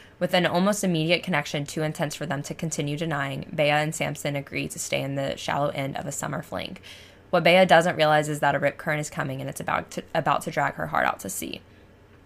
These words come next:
This one was so good. I cried in this. I related a lot. Um, I, I felt, I found the characters very relatable. You know, like, like, the main character, Bea, she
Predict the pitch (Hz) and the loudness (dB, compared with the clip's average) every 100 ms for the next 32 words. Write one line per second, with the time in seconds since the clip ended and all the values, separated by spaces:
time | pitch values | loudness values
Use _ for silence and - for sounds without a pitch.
0 | - - - 180 185 220 214 196 - 175 | -20 -20 0 6 6 6 6 4 6 6
1 | 165 160 160 160 147 - 170 156 151 151 | 8 10 10 8 2 2 8 10 10 6
2 | 147 160 151 147 147 - - 139 139 139 | 2 -2 0 2 0 -2 -2 0 0 -2
3 | - - - - - - - - 202 220 | -6 -14 -20 -20 -20 -20 -20 -6 2 8
4 | 196 196 202 190 165 139 135 143 - - | 10 12 12 12 12 12 12 10 4 0
5 | 165 151 143 139 131 - 147 - - 160 | 4 4 4 0 -2 4 6 6 6 6
6 | - 185 202 175 160 143 147 147 143 139 | 6 8 8 6 2 0 -2 0 0 0
7 | 131 123 - 135 151 135 139 139 - - | -2 -2 -4 -6 -4 -2 0 -2 -6 -20
8 | - 143 135 - - 151 143 139 139 151 | -6 -2 -2 -6 -6 -2 0 0 -2 -2
9 | 156 175 156 165 139 135 139 - - 139 | 0 -2 0 2 2 2 0 -2 -4 -2
10 | 135 135 | -2 -2